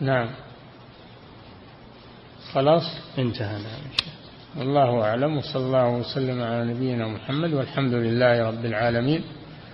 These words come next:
Speaker 1: وغفر الله للإمام الشوكاني ما قدم في هذه الرسالة من، آه، <clears throat> توضيح العقيدة الصحيحة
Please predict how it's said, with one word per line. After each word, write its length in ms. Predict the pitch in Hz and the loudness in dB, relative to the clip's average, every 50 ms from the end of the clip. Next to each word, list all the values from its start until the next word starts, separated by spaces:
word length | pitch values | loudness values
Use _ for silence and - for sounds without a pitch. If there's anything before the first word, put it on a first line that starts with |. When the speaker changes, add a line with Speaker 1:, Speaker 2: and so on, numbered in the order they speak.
| - - - - - - | -20 -20 -20 -14 -8 -2
Speaker 1:
وغفر 480 | 127 131 147 147 120 131 131 131 127 | 2 4 4 4 6 6 4 4 4
الله 380 | 123 123 123 127 127 127 117 120 | 4 4 6 8 8 8 6 4
للإمام 600 | 120 120 117 117 117 120 127 127 135 139 127 120 | 2 2 0 0 0 2 2 2 4 4 4 2
الشوكاني 800 | 113 110 - - 127 120 110 - - 139 139 139 131 127 123 120 - - - - - - - - - - - - - - - - - | 0 -2 -2 -2 -2 -2 0 2 2 4 4 4 4 2 0 -2 -4 -8 -12 -16 -18 -20 -20 -20 -20 -20 -16 -12 -12 -12 -12 -6 -2
ما 180 | 151 139 135 127 | 2 4 4 4
قدم 560 | 117 - 156 143 135 131 135 135 131 127 123 | 4 4 2 2 2 2 0 0 0 0 0
في 200 | 110 123 127 123 | 0 0 2 4
هذه 380 | 127 135 135 127 127 127 127 127 | 4 4 4 4 2 0 0 -2
الرسالة 640 | 120 113 123 123 117 - - 127 135 156 170 175 156 | -2 -2 -4 -4 -4 0 2 2 2 4 2 2 0
من، 280 | 135 135 131 120 113 - - - - - - - - - - - - - - - - - - - - | 0 0 0 -2 -2 -4 -6 -8 -10 -10 -12 -14 -16 -16 -16 -18 -20 -20 -20 -20 -20 -20 -18 -10 -4
آه، 480 | - 135 135 127 123 120 117 120 123 - - - - - - | 0 2 2 4 4 4 4 2 0 -4 -6 -10 -10 -4 0
<clears throat> 1000 | 139 151 156 135 131 127 120 110 - - - - - - - - - - - - | 2 4 4 4 2 0 -4 -6 -10 -12 -14 -16 -18 -18 -20 -20 -20 -18 -4 0
توضيح 420 | 165 143 135 131 143 160 151 117 | 2 4 4 6 6 6 6 4
العقيدة 680 | 135 135 127 120 127 127 - - 151 147 127 131 123 123 | 4 2 2 2 2 0 2 2 0 2 2 2 2 2
الصحيحة 720 | 123 - - - 151 - - 151 147 151 151 175 175 151 | 0 -2 -4 -4 -4 -4 -2 -2 -2 0 0 0 -2 -2